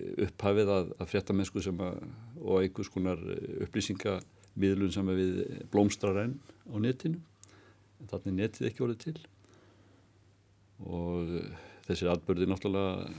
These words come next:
jú, þeir rifjast upp og kannski aðallega það hvað þetta breytti miklu þegar til lengri tíma er litið, þó að þetta hafi, þessu hafi lokið tiltölulega snögglega, af því að Bush eldri hafði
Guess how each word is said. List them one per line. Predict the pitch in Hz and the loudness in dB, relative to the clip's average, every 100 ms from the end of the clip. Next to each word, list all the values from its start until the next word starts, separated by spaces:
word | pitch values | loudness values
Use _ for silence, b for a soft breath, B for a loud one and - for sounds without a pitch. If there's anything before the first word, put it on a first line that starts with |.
| - | -6
jú, | 127 104 117 | 4 8 8
þeir | 165 123 | 8 6
rifjast | 127 131 - | 8 6 6
upp | 170 - - - - | 2 0 -18 -2 10
og | 113 120 - _ _ - - | 10 10 6 _ _ -20 -2
kannski | 113 - 110 | 0 4 8
aðallega | 113 117 117 - - | 8 10 8 4 6
það | 113 113 | 8 8
hvað | - 120 117 | 10 12 12
þetta | - 123 123 120 113 - B B B B B - | 8 6 10 10 8 0 B B B B B 8
breytti | 117 147 156 - 156 151 151 151 - - - _ - _ - | 12 12 8 4 12 12 12 12 6 -6 -20 _ -20 _ 6
miklu | 123 170 170 - 175 175 175 170 | 10 10 6 0 8 10 10 8
þegar | - 156 147 | 10 10 10
til | 143 | 6
lengri | 131 139 208 220 190 190 | 8 8 8 4 2 0
tíma | - 202 208 | 2 4 6
er | 180 | 4
litið, | 160 196 254 - 240 - - - | 4 4 2 0 0 0 -14 -4
þó | 160 | 4
að | 151 139 | 6 6
þetta | 135 135 | 4 4
hafi, | 139 135 | 4 2
þessu | 131 139 139 | 2 4 6
hafi | 120 104 | 6 6
lokið | 117 170 - 165 | 4 2 0 0
tiltölulega | 165 156 151 147 135 | 0 2 2 2 4
snögglega, | 156 151 170 165 160 - B B B B B B B - | 6 6 6 4 2 -6 B B B B B B B 0
af | 110 104 | 2 10
því | 113 | 10
að | 104 - | 10 8
Bush | 127 123 - | 4 4 6
eldri | 131 131 139 131 | 6 8 10 10
hafði | 123 120 123 | 10 10 12